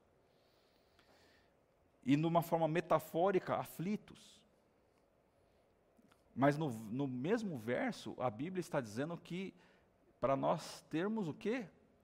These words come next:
Ânimo. Era exatamente aquilo que Paulo estava vivendo. Ele estava pressionado por falsas acusações. Ô vontade de chutar tudo aquilo embora, não é?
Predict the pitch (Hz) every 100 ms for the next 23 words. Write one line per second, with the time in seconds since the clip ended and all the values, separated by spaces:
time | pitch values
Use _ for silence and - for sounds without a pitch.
0 | - 220 285 214 104 82 - - _ _
1 | _ _ _ _ - 139 120 98 95 147
2 | 185 - 190 147 135 151 - 143 - 123
3 | 127 - - - 101 110 120 - - -
4 | 117 - 110 107 120 117 - - 120 185
5 | 156 208 208 117 80 - - 120 139 -
6 | 160 160 - - 196 220 - 208 170 135
7 | 147 165 180 - - - 170 165 - -
8 | 170 185 - 170 156 - 139 139 127 -
9 | 110 98 - - - - _ 165 214 226
10 | 185 196 170 139 - 131 143 147 123 120
11 | 107 120 151 156 - - - - - 156
12 | 147 - - 147 139 - 139 127 - 117
13 | 110 98 101 101 107 156